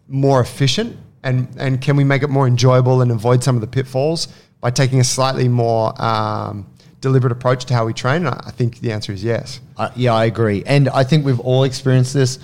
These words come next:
Speaker 2: whether you've been to a seminar or you've just, you've been rolling with someone new and you're doing something and they say, "Hey, man, um, not, h-, how about instead of doing this,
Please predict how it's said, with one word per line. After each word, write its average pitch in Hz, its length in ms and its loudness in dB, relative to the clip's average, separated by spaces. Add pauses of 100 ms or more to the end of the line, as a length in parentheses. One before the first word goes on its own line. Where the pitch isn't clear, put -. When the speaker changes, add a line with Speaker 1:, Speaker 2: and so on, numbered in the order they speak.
(240)
Speaker 2:
whether 117 180 0
you've 113 140 2
been 113 140 2
to 104 120 -4
a 87 40 -4
seminar 117 640 2 (680)
or 98 260 -4
you've 104 240 -12
just, - 340 -6 (260)
you've 107 140 -16
been 117 140 -2
rolling 120 260 2
with 110 100 -4
someone 101 300 -4
new 180 220 2 (680)
and 107 400 -4 (200)
you're 110 120 -8
doing 160 220 4
something 117 340 -2
and 110 100 -4
they 110 60 -4
say, - 160 -4
"Hey, 190 180 -2
man, 165 280 -4
um, 117 400 -4 (920)
not, 185 460 -2
h-, 190 180 2
how 175 100 2
about 196 280 0
instead 131 240 0
of 175 60 -2
doing 123 200 2
this, 165 440 -6